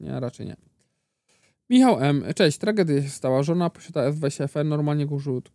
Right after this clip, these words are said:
używ-, u-, używała, odłożyła i po kilku minutach, gdy go podniosła, zostało, okazało się, że wzór blokady jest błędny. Oboje ma, zn-, znamy wzór i ona, ja próbowaliśmy normalnie, ślad na ekranie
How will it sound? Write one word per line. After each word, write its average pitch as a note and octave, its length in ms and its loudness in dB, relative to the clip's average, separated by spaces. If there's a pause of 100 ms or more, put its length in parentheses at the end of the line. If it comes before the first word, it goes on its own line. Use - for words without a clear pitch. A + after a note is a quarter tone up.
(140)
używ-, C3+ 460 -6
u-, B2+ 380 -4
używała, C3+ 420 -2
odłożyła D3 380 -2
i C#3+ 100 -4
po C#3+ 180 -6
kilku D#3 260 -10
minutach, C#3+ 320 -4
gdy C#3 200 -6
go C3+ 180 -4
podniosła, C#3 440 -6
zostało, D3 300 -4
okazało C#3 320 -6
się, C#3 200 -6
że C3+ 320 -2
wzór C#3 300 -6
blokady C#3 360 -6
jest D3 140 -4
błędny. C#3 360 0
Oboje D3+ 380 -2
ma, C3 160 0
zn-, C3+ 300 -4
znamy C#3+ 420 -2
wzór C3 380 -4
i D3 120 -4
ona, C3+ 220 -4
ja B2+ 120 -4
próbowaliśmy C#3 580 -8
normalnie, C3 380 -4
ślad B2+ 240 -8
na B2 80 -6
ekranie B2+ 380 -6